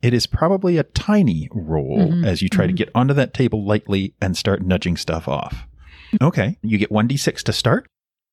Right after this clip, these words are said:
Speaker 2: And I, I get two D six because camouflage, 'cause I can do things with colors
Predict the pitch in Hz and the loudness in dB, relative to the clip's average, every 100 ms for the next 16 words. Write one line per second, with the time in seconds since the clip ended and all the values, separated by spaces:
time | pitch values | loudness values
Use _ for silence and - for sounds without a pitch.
0 | - 262 269 285 311 302 277 254 - 285 | -2 2 2 2 0 0 2 0 0 0
1 | 233 240 208 - 202 202 202 151 - _ | 2 2 -2 -2 -4 0 0 0 -4 _
2 | _ - 262 220 - 180 170 147 - - | _ -4 -2 -2 0 0 0 0 -4 -12
3 | _ - 190 185 175 175 165 185 160 - | _ -4 -2 0 0 0 2 0 0 -2
4 | 196 165 160 - | -2 0 -2 -4